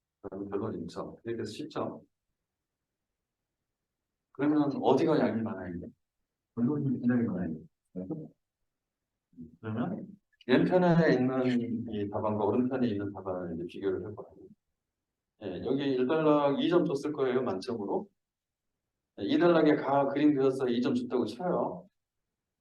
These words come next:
그 아래 좀 희쭈그리 하죠, 나가.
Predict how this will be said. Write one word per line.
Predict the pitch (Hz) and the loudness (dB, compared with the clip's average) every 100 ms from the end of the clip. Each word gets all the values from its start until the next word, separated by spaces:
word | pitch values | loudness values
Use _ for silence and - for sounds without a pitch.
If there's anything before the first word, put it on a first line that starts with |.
| _ | _
그 | 151 | 2
아래 | 139 170 | 4 6
좀 | 175 180 170 165 165 - - | 4 4 2 0 -2 -8 -14
희쭈그리 | - 226 196 175 | -6 4 6 6
하죠, | 175 175 180 160 | 4 6 6 8
나가. | 120 123 120 - | 6 4 2 2